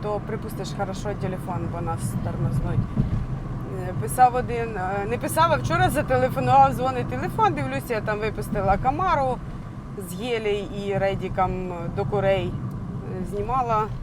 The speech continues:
коли дзвонить в мене телефон, дзвонить підписчик мій один, звуть його Олегом, звідки він, казати не буду.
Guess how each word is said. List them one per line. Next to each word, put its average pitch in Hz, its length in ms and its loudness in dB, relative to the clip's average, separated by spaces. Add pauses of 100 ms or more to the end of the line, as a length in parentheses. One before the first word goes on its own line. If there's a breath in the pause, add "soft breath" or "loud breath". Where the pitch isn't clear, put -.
(520)
коли 202 220 0
дзвонить 214 360 2
в - 20 2
мене 196 240 2
телефон, 202 640 2 (560)
дзвонить 202 520 2 (1120)
підписчик 339 640 -2
мій 254 280 0
один, 214 480 0 (800)
звуть 254 300 -2
його 220 140 0
Олегом, 254 520 2 (720)
звідки 220 400 -4
він, 208 160 0
казати 226 460 0
не 294 300 0
буду. 254 580 0